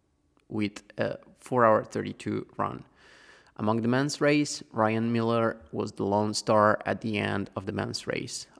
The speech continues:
After a patient start, Miller collected Tyler Green late in the race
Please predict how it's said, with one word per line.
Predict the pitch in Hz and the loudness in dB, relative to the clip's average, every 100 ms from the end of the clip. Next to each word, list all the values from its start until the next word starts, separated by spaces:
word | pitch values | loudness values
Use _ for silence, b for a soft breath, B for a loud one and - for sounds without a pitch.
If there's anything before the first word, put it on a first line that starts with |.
| - | -6
After | 104 - 107 | -4 -4 -4
a | 113 | -4
patient | - 123 147 147 | -4 -2 -2 -2
start, | - 120 117 117 - B B B - | 4 8 8 6 -4 B B B -2
Miller | 120 120 113 | 4 4 4
collected | - - 104 101 - 98 - | 0 -2 0 0 -2 -6 -2
Tyler | 117 117 123 | 0 2 0
Green | 117 113 113 110 | 0 0 0 -2
late | 107 104 101 | -2 -2 -2
in | - 101 | -4 -6
the | 98 | -2
race | 110 113 117 - | 0 0 -2 -6